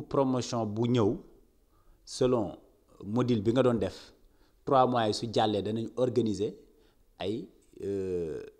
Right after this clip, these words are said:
examen de passage. Par exemple, soo paree bureautique, da ngay dem defi maintenance, def assemblage, def infographie, donc ba def réseau pour que nga mën a am ay compétences transversales, maanaam ay possibilités ci wàllu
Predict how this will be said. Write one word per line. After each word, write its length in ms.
examen 440
de 100
passage. 580
Par 100
exemple, 240
soo 140
paree 220
bureautique, 380
da 100
ngay 120
dem 120
defi 360
maintenance, 840
def 240
assemblage, 760
def 240
infographie, 640
donc 240
ba 200
def 300
réseau 440
pour 160
que 240
nga 140
mën 160
a 140
am 160
ay 160
compétences 460
transversales, 680
maanaam 320
ay 100
possibilités 580
ci 80
wàllu 320